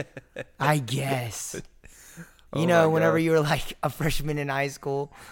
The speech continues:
Speaker 2: <laughs>
Speaker 1: Hey. <laughs> Now I'm a sophomore in college.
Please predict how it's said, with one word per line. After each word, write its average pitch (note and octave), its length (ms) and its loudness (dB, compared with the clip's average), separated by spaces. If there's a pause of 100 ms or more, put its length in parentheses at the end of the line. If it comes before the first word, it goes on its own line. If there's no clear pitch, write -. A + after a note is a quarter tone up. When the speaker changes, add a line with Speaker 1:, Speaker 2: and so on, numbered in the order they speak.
(160)
Speaker 2:
<laughs> - 800 -14
Speaker 1:
Hey. E2+ 340 -2 (240)
<laughs> A3+ 80 8 (1040)
Now C3 140 2
I'm A#2+ 80 -2
a A2 60 -2
sophomore B2 560 0
in A#2 80 -8
college. B2 520 -4